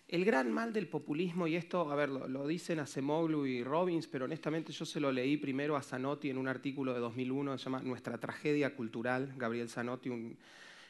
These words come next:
eh, y Gabriel expone una teoría ahí que es muy interesante. Él dice, "Ustedes imagínense que en Alemania, hoy, hoy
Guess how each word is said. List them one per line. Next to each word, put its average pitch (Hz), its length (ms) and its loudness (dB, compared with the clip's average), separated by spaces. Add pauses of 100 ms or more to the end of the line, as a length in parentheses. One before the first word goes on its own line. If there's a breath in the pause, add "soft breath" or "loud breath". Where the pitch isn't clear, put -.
(140 loud breath)
eh, 139 640 4 (1120 soft breath)
y 165 100 2
Gabriel 220 480 4 (480)
expone 208 420 2
una 180 200 4
teoría 165 380 4
ahí 175 120 4
que 170 100 0
es 151 40 0
muy 165 160 0
interesante. 139 600 -2
Él 135 60 -2
dice, 139 240 -4
"Ustedes - 340 -6
imagínense 170 1000 -2
que 147 100 -4
en 135 100 2
Alemania, 147 640 4
hoy, 143 400 6 (200)
hoy 131 300 2